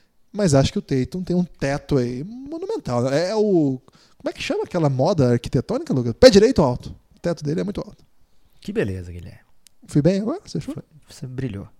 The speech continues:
Speaker 1: Agora, Lucas, nós temos uma questão aqui de Tarcísio Colares. Tá pronto pra essa questão?
Speaker 2: Esse cara é demais, hein? Ele é o grande informante do Giannis.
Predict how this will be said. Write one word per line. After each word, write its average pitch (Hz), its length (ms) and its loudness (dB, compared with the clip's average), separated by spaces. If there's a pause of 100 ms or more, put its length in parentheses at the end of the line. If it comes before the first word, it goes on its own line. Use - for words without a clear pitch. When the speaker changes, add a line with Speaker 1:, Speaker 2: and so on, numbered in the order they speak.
(880)
Speaker 1:
Agora, 180 480 8
Lucas, 123 360 2
nós 143 180 0
temos 185 640 2
uma 196 160 0
questão 170 560 4
aqui 175 320 4
de 208 140 2
Tarcísio 262 640 10
Colares. 151 440 10
Tá 143 120 2
pronto 160 260 6
pra 165 80 6
essa 143 100 4
questão? 175 320 -2 (320)
Speaker 2:
Esse 107 280 -6
cara 110 440 -4
é 135 100 -4
demais, 101 400 -6
hein? 113 140 -8
Ele 156 240 -2
é 202 80 0
o 170 100 0
grande 175 300 -2
informante 156 720 -4
do 180 120 -8
Giannis. 98 480 -12